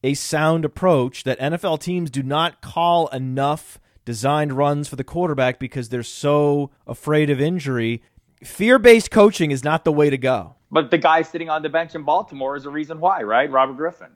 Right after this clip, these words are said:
Speaker 1: Right. Well, we'll see how this works out. You can't rush the guy twenty-seven times, but I'd love to see eight to ten carries a game for Lamar Jackson. I'd love to see that.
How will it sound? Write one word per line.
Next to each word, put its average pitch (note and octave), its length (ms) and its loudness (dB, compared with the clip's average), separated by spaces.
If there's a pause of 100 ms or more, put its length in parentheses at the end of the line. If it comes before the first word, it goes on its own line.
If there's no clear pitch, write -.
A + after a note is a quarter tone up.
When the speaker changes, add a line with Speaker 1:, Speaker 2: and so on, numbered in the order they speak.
Speaker 1:
Right. G2 280 -10 (140)
Well, C#3 140 -6
we'll G3 160 0
see C3 580 -2 (140)
how D3 160 -2
this D#3 180 -4
works D3+ 300 -2
out. C3 300 0 (200)
You D#3 160 0
can't A#3 440 -2
rush F3+ 300 2
the F#3 120 0
guy E3 220 4
twenty-seven D#3 600 -2
times, D3+ 540 -4 (240)
but C3 100 2
I'd C#3+ 160 4
love E3+ 180 4
to E3 80 -6
see E3 260 -4
eight C#3 160 -2
to C3 100 -10
ten A#2 260 -4
carries G#2+ 380 -4
a G2+ 40 -14
game G2+ 260 -8
for G#2 100 -10
Lamar F#2+ 260 -8
Jackson. F#2 400 -12
I'd A2+ 80 -10
love B2+ 160 -2
to B2 60 -8
see A2+ 220 -8
that. E2+ 260 -12